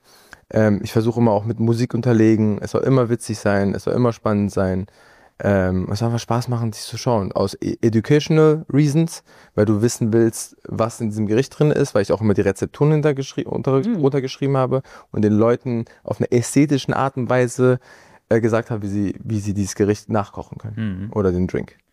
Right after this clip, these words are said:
Speaker 3: Würdest du auch sagen, dass das die Marke ausmacht, die du baust? Also zu sagen,
Speaker 1: Ja.
Speaker 3: ist das ultra schön, ultra an-,
Speaker 1: Ja.
Speaker 3: anspruchsvoll, visuell,
Speaker 1: Witzig
Speaker 3: aber
Speaker 1: und
Speaker 3: das
Speaker 1: nahbar.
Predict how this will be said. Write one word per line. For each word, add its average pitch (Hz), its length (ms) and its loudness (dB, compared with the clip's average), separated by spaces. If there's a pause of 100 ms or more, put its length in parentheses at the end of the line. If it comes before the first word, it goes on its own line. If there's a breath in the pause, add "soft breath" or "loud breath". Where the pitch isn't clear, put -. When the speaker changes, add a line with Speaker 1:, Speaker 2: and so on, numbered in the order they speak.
(540)
Speaker 3:
Würdest 117 280 -2
du 147 40 2
auch 120 60 2
sagen, 123 320 0
dass 117 240 -6 (120)
das - 320 -2
die 117 120 -2
Marke 107 400 -2
ausmacht, 160 640 -10
die 139 60 -12
du 135 80 -8
baust? 147 400 -6
Also 113 160 -8
zu - 160 -14
sagen, 110 60 -2
Speaker 1:
Ja. 101 100 2
Speaker 3:
ist 113 140 -8
das 113 120 -10
ultra 135 280 -6
schön, 135 320 -4
ultra 127 300 -8
an-, 110 120 -4
Speaker 1:
Ja. - 140 0
Speaker 3:
anspruchsvoll, 127 920 -4
visuell, 120 400 -2
Speaker 1:
Witzig 123 560 0
Speaker 3:
aber 120 140 2
Speaker 1:
und 110 80 2
Speaker 3:
das 104 260 0
Speaker 1:
nahbar. 92 240 -2